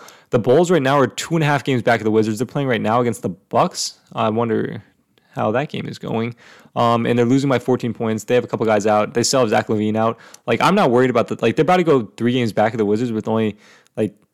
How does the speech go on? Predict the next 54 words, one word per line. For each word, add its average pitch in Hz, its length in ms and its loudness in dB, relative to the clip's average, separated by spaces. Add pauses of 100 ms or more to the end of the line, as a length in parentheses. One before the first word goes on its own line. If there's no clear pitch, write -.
(160)
nine 113 280 0
games 113 280 -2
left 113 200 -2
in 117 40 -2
their 110 120 0
season. 113 360 -2
Like, 127 160 -2
I'm 131 140 0
not 160 100 2
worried 139 140 4
about 120 140 2
the 95 60 -12
Bucks. 107 280 0
I'm 120 120 -2
not 156 140 0
really 143 140 2
worried 123 220 2
about 117 100 2
the 117 80 -4
Raptors, 107 420 0
who 117 120 -2
are 107 180 2 (140)
gonna 120 140 0
be, 113 300 -4
they're 123 220 2
also 117 240 2
three 120 160 -2
games 117 180 -2
back 117 100 0
of 107 60 -4
the 117 60 -2
Wizards. 120 340 0 (300)
So - 140 -4
what 135 100 4
I 131 60 4
am 165 240 0
worried 160 160 2
about 139 320 0
is 120 180 0
jockeying 120 440 0
for 120 120 -4
position 113 540 -4
in 120 180 -6
that 113 160 -2
seven 113 160 -2
to 104 60 -4
ten 104 180 -6
range. 107 300 -12 (280)
Um, 117 260 0
so 120 120 2
in 139 80 2
the 180 80 2
play-in 147 240 0
game 127 300 -2